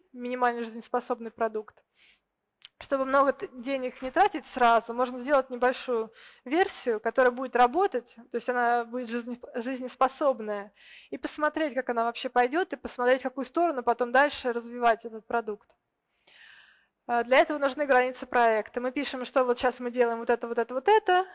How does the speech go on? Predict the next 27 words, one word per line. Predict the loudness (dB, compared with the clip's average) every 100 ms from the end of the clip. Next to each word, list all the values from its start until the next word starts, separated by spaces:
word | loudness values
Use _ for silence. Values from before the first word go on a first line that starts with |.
| -2
а | 0
вот | 2 0
это, | 0 -2
вот | 2
это | 2 4 2
у |
нас, | 0 -4
у | -4
нас | -4
за | 0 0
границами. | 0 -6 -8 -12 -14 -14 -14 -18 _ _ _ _ _ _ _ -20 -20 -20 _
Ограничения. | -4 -2 -2 -2 -8 -6 -6 -4 -6 -4 -4
Ограничения, | -6 -6 -6 -4 -2 0 -2
например, | -4 -6 -4 -4
могут | -4 -6 -8
быть | -10 -10 -2
по | 2 2 2
срокам, | 0 0 0 -2 -4 -6
по | -4
бюджетам. | -4 -2 0 2 0 -2 -8 -20 _ _ _ _ _ _ _ _ _ _ _ _ _ _ _ _ _ _ _
Э, | -10 -8 -8 -10 -16 -20 _ _ _
ну, | -4 4
разные | 4 4 -2
могут, | -6 -4
технические | -6 -4 -6 -6 -8 -8
какие-то | -6 -6 -6 -6
ограничения. | -4 -8 -12 -12 -12 -12 -18